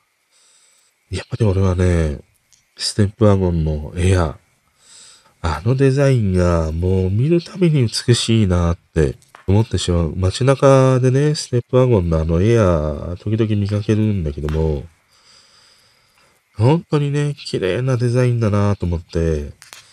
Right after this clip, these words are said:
あれだけボクシーで変なね、なんか、あの、わけのわかんないスリット入れてみたりとかさ、あの、しないでね、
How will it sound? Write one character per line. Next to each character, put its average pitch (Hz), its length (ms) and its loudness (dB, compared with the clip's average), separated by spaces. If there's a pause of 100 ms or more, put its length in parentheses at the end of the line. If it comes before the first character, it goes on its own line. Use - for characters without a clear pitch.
(640)
あ 92 120 0
れ 127 100 4
だ 160 140 4
け 160 120 -2
ボ 165 120 -2
ク 165 120 -10
シ 85 240 0
ー - 20 -2
で 80 420 0
変 120 240 0
な 82 80 0
ね、 123 480 0
な 87 160 -2
ん 87 40 -2
か、 - 100 -6
あ - 540 -8
の、 78 120 -4
わ 92 100 0
け 98 60 0
の 87 80 0
わ 82 60 0
か 90 100 -2
ん - 20 -6
な 85 60 -4
い 78 60 -4
ス - 120 -8
リ 87 120 -2
ッ - 40 -20
ト 90 100 -2
入 87 60 0
れ 87 80 -4
て 87 120 -6
み 90 100 -4
た 87 120 -6
り 78 100 -6
と 76 100 -6
か 71 80 -4
さ、 85 280 -4 (540)
あ 71 200 -8
の、 71 680 -10
し - 180 -8
な 87 100 2
い 85 80 -2
で 71 100 -8
ね、 85 280 -6